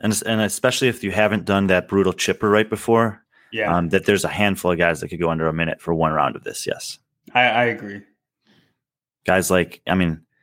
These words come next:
Speaker 1: <sighs> I think Medeiros could. I think Froning probably could for one round. I
Speaker 2: If,
Speaker 1: think John
Speaker 2: if
Speaker 1: Young
Speaker 2: Guillermo,
Speaker 1: maybe.
Speaker 2: if Guillermo, <laughs> I,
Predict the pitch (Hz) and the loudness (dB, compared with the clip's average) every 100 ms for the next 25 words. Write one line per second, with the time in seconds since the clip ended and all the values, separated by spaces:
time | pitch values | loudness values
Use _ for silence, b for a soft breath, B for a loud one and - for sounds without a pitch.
0 | _ _ _ _ _ _ _ _ _ - | _ _ _ _ _ _ _ _ _ -2
1 | 87 - - - - - 117 139 98 90 | -2 -2 -8 -16 -12 -4 0 2 2 2
2 | 104 104 - 104 101 95 98 - 104 98 | 4 2 2 2 2 0 -6 -2 0 0
3 | 95 98 92 92 - 92 101 90 90 90 | -2 0 0 0 -2 -4 -2 -2 -2 0
4 | 90 90 90 85 104 90 98 98 95 92 | 0 0 0 -2 -2 0 0 2 2 2
5 | 143 90 165 95 - _ _ _ _ 123 | 2 0 -2 -4 -8 _ _ _ _ -18
6 | 120 131 143 143 117 - 220 214 - - | -8 -2 -2 -2 -8 -10 -8 -8 -8 -10
7 | - - _ 233 - 247 - 214 - - | -14 -18 _ -6 -6 -10 -10 -12 -10 -12
8 | - 143 - - 131 - | -10 -10 -4 2 2 0